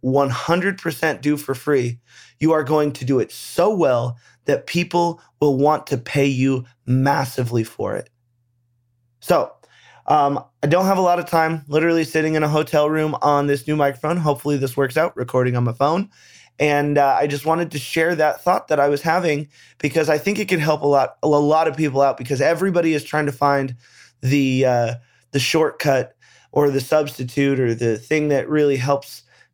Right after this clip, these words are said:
The only thing that is going to fast forward you is going to be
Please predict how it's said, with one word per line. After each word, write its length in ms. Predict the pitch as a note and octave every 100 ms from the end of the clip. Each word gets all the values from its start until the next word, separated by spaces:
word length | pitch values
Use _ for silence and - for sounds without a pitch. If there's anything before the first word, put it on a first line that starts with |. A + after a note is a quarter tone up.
| _ -
The 120 | -
only 280 | G#3 A#3+ A3+
thing 300 | - A3 G3+
that 120 | E3+
is 140 | D#3+
going 440 | B2 E3 E3+ E3+ E3
to 420 | - D#3+ D3+ C#3
fast 420 | - F3+ E3+ F3
forward 560 | - E3+ F3+ E3 D3 C3
you 460 | D#3 D3+ C3 C3 - _ _
is 220 | E3 C3
going 380 | B2 E3+ F3 E3+
to 180 | - D3
be 580 | C#3+ D3 D3 C#3+ C#3